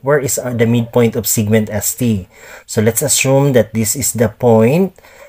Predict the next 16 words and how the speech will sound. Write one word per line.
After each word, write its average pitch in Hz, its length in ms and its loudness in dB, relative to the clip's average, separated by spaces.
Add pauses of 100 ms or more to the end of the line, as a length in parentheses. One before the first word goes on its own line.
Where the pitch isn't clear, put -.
(120)
that 113 180 -4
is 117 400 -4
point 120 840 2 (560)
B. 143 540 0 (400)
And 104 160 -6
of - 220 -12
course, 117 340 4
on 110 120 0
the 101 120 0
other 123 160 4
side, 135 520 2
we 120 160 4
have 110 260 2
segment 113 500 0
A 143 160 -2
Y. 117 480 2